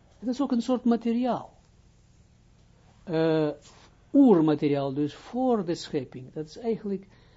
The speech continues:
we kunnen ons niet, niet voorstellen wat, maar we zullen dat zien, eh, dat toch wel, we zullen wel een of andere,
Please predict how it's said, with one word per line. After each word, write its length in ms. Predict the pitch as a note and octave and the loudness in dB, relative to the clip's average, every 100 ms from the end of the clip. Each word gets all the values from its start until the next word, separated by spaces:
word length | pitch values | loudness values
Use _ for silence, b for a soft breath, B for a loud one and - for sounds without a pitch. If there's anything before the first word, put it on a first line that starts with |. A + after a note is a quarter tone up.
| b _ - | b _ -12
we 120 | E3+ | -4
kunnen 240 | G#3 G3 | -2 0
ons 180 | F#3 F3+ | -2 -4
niet, 280 | F3 D#3+ - - - - | -6 -6 -12 -20 -20 -10
niet 200 | E3 D3+ | -6 -6
voorstellen 640 | - E3 D3 - C#3+ C3+ | -4 -4 -4 -6 -8 -8
wat, 140 | C3 C3 b b b b | -10 -14 b b b b
maar 300 | - D3+ D3+ | -8 -6 -4
we 80 | G3 | -6
zullen 240 | G#3+ A#3 G3 | -4 -4 -4
dat 180 | F3 | -6
zien, 340 | - E3 D#3 D#3 b b _ _ _ | -6 -6 -6 -8 b b _ _ _
eh, 400 | - C#3 C#3 C3+ C3+ | -10 -6 -4 -6 -8
dat 120 | C3 - | -12 -8
toch 220 | B3 G#3 | -4 -4
wel, 220 | D3 D#3+ | -2 -4
we 80 | C#3 | -4
zullen 260 | C3+ C3+ C3 | -4 -6 -2
wel 300 | F3 F#3 - _ - _ | -2 -2 -6 _ -20 _
een 260 | E3 E3 | -2 0
of 220 | D3+ D3 E3 | 0 -2 -4
andere, 540 | C#3+ C#3 C3+ C3 B2+ | -4 -4 -6 -6 -8